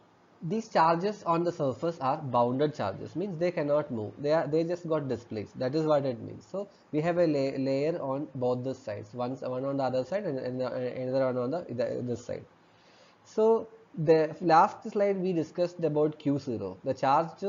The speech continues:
charge whenever we are not having any dielectric, that is equal to what? Epsilon zero A times E, right? Epsilon zero A times E. When we place a dielectric material, then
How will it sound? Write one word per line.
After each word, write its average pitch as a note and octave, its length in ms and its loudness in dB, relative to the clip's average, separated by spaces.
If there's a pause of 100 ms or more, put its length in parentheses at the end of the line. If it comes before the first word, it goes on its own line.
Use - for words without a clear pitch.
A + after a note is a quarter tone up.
(280)
charge D#3 320 4
whenever D3+ 600 0
we D#3 220 0
are D#3 120 2
not C#3+ 280 0
having D3+ 420 -2
any D#3 260 0 (100)
dielectric, A2+ 540 -4 (440)
that D#3 180 6
is F#3 120 -2
equal F3+ 280 0
to E3+ 80 -2
what? D3+ 300 2
Epsilon D#3 480 0
zero D3+ 420 0
A C3 160 -2
times C#3 520 -4
E, G#2 240 -8
right? F3 260 -4
Epsilon D3 380 -2
zero D#3 300 0
A C3+ 140 -2
times B2+ 380 -2
E. A2 100 -10 (420)
When D#3 220 6
we A3+ 120 2
place F#3 460 4
a A3+ 160 2
dielectric E3+ 500 2
material, C3 600 0
then D#3 360 2